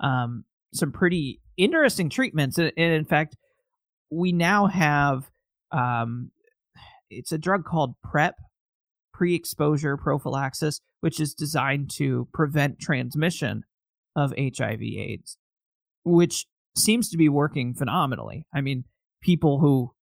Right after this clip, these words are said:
suggest that it, it is the, the new saving grace, if you will.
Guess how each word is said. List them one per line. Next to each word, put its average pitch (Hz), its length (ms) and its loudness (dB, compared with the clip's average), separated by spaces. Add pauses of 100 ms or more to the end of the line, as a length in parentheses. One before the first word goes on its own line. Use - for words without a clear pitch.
(380)
suggest 147 680 0
that 117 320 0 (920)
it, 143 200 2
it 139 240 2
is 147 420 4
the, 123 400 -2
the 143 100 -4
new 139 140 -2
saving 131 420 -2
grace, 127 480 -6
if 127 140 -10
you 123 100 -6
will. 92 320 -8